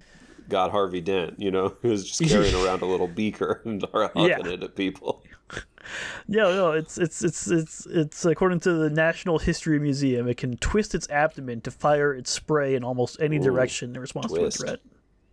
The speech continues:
Speaker 2: even targeting sites on its own back. Wow, that's a, that's a, that's a nasty beetle.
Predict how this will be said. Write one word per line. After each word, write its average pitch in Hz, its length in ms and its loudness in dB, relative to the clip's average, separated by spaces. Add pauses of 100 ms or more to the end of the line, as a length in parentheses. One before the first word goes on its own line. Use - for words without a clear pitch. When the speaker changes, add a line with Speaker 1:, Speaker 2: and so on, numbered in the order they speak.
(140)
Speaker 2:
even 202 220 0
targeting 160 380 0
sites 160 360 0
on - 120 -12
its - 140 -12
own 139 220 -8
back. - 420 -8 (120)
Wow, - 280 -14 (1120)
that's - 160 -16
a, - 340 -12
that's - 160 -14
a, 208 120 -12 (200)
that's 160 120 -10
a 143 60 -4
nasty 135 320 -8
beetle. 180 300 -6